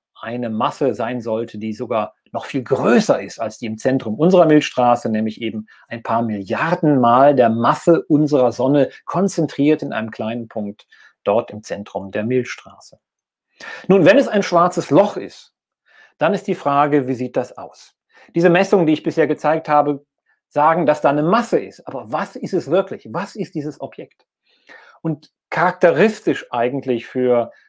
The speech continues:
äh, die Raumzeitkrümmung, die schwarze Löcher, äh, machen, ist, dass Licht abgebogen wird. Ja, so wurde ja auch die Relativitätstheorie als erstes bewo-, äh, bewiesen, nämlich durch die Ablenkung von,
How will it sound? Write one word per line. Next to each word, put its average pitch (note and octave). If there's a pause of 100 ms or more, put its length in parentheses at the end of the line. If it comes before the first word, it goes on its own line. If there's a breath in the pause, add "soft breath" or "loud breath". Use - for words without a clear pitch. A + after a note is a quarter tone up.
(120 soft breath)
äh, A2+
die G#2+
Raumzeitkrümmung, D3
die A#2+
schwarze A2+
Löcher, A2+ (400 soft breath)
äh, G#2
machen, F3 (240 soft breath)
ist, -
dass E3+
Licht F#3
abgebogen G#2+
wird. F#2
Ja, E3+
so D#3
wurde F3
ja E3+
auch D#3+
die D#3
Relativitätstheorie D#3+
als -
erstes B2
bewo-, C3
äh, B2+
bewiesen, F#3+
nämlich C#3+ (300 soft breath)
durch C3+
die -
Ablenkung D3+
von, B2+